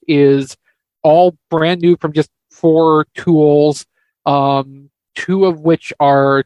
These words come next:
nylon tools, unpaintable plastic tools. So, um, he says that there's a lot of paint work on this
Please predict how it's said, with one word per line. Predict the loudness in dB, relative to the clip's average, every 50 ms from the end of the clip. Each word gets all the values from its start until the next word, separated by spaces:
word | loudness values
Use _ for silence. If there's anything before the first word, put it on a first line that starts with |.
| _ -6
nylon | -6 -4 -4 -4 -4 -6 -8 -10
tools, | -8 -4 -4 -4 -2 -4
unpaintable | -6 -6 -6 -6 -6 -6 -6 -6
plastic | _ -6 -6 -4 -6 -12 -16 _
tools. | -8 -6 -4 -2 -2 -4 -4
So, | -4 -2 -2 -2 -2 -6 _ _ _ _ _ _ _ _ _ -4
um, | -2 -2 0 -2 -2 -4 -8 -14 -14 _ -6
he | -6
says | -4 -2 -2 -2 0
that | -2 -4 -2
there's | 0 0 0 0 -2
a | -2 -2
lot | -4 -2 -4 -4 -2 -2 -2
of | -2 -4 -6 _ _ _ -16
paint | -12 -10 -10 -10 -10
work | -6 -4 -4 -4 -4 -4
on | -4 -4 -4 -4 -4
this | -2 -2 0 -2 -2 -6 -12 -20 -20